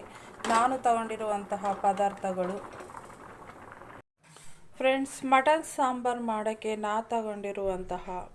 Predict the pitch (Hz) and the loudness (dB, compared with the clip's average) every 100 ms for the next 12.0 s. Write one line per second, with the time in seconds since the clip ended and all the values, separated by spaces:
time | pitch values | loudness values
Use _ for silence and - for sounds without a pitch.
0 | - 185 190 190 - 180 170 175 - - | -4 -2 -2 -4 -6 -6 -4 -6 -8 -12
1 | 202 196 202 190 190 185 185 185 180 180 | -12 -6 -2 -2 -4 -8 -8 -10 -12 -10
2 | 185 196 190 190 180 175 175 175 170 - | -8 -8 -8 -8 -12 -12 -14 -16 -16 -14
3 | - 180 - - - - - - 202 196 | -14 -14 -16 -18 -18 -20 -20 -12 -8 -6
4 | 190 190 190 196 190 185 180 180 196 190 | -4 -4 -6 -6 -6 -6 -6 -6 -4 -4
5 | 190 190 185 180 175 170 175 180 185 - | -6 -8 -10 -10 -10 -10 -8 -8 -10 -16
6 | - - - 202 196 - 190 196 190 - | -20 -20 -10 -10 -8 -6 -6 -6 -10 -6
7 | 208 196 180 180 180 180 180 - 190 190 | -4 -4 -6 -8 -8 -8 -8 -6 0 2
8 | 190 190 185 190 185 190 180 180 180 - | 0 -6 -6 -8 -6 -8 -8 -8 -10 -10
9 | - 196 196 190 185 185 - - - - | -4 -2 -4 -6 -8 -8 -12 -20 -20 -12
10 | - 214 - 214 214 202 185 185 190 185 | -4 -4 -2 -4 -2 -2 -2 -4 -6 -8
11 | - 196 190 - - 226 208 196 - 190 | -8 -10 -12 -14 -18 -10 -8 -10 -8 -6